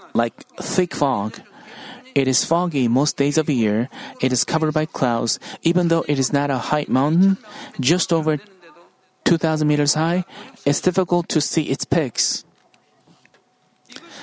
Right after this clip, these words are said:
People say this is because of the cursed, because of the cursed soul of Pilate. Therefore, uh, if you discover any out-, attributes of untruth like greed, selfish desire, change of heart,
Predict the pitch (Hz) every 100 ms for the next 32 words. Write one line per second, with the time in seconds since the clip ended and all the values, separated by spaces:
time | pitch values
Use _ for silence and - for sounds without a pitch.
0 | - - 190 196 180 - 170 165 160 170
1 | 156 156 160 156 143 131 - - 156 151
2 | - - - 190 180 185 - _ _ _
3 | - - 139 156 151 143 - - 170 165
4 | - - - - 175 170 139 - 156 127
5 | 104 - _ - - - - - - -
6 | - - - - 123 143 170 - 143 139
7 | 151 - - - - - - - - -
8 | 185 156 147 185 175 175 175 180 - 156
9 | - - 165 175 160 143 143 143 135 151
10 | - 156 143 139 131 - 151 185 196 -
11 | - - - 151 170 - 160 175 170 180
12 | - - - - 170 180 180 - 143